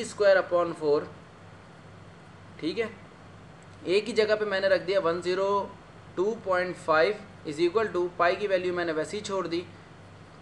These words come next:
थ्री पॉइंट वन फ़ोर टू, डी स्क्वायर ऐसे ही रहने दिया upon four। फ़ोर को मैं नीचे यहाँ पे divide हो रहा है, उस side पे जाएगा तो multiply हो जाएगा, वन पॉइंट टू, वन ज़ीरो टू point five multiply by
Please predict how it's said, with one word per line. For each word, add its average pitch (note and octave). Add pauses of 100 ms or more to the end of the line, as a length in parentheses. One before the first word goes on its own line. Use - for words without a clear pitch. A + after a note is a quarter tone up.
(340)
थ्री E3+
पॉइंट F3
वन F3
फ़ोर E3
टू, D#3+ (440)
डी G3+
स्क्वायर G3 (100)
ऐसे D3+
ही G#3
रहने G3
दिया E3+
upon D#3+
four। B2 (800)
फ़ोर G#3
को A3+
मैं G#3
नीचे F#3
यहाँ F3+
पे F3+
divide D#3
हो G3+
रहा F#3
है, -
उस -
side F#3
पे F#3+
जाएगा E3+
तो D3+
multiply E3+
हो G3
जाएगा, E3+
वन D#3+
पॉइंट F3
टू, F3 (140)
वन E3
ज़ीरो F3
टू F3
point E3+
five D#3
multiply F3+
by D#3+